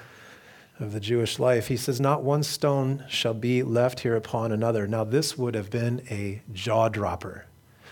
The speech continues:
They would have, uh, not really believed, you know, just, "Whoa, he's crazy."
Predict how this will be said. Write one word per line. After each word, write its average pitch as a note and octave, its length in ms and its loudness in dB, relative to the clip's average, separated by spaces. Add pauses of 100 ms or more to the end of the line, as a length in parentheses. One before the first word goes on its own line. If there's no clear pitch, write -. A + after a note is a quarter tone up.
(180)
They B2 100 4
would B2+ 220 4
have, A2+ 360 4 (340)
uh, G#2+ 340 0 (420)
not C3 500 0
really B2+ 280 0
believed, A2+ 420 0
you B2 180 -4
know, A#2 100 -2
just, B2+ 300 -2
"Whoa, B2+ 440 2
he's A#2+ 200 0
crazy." G#2+ 520 -2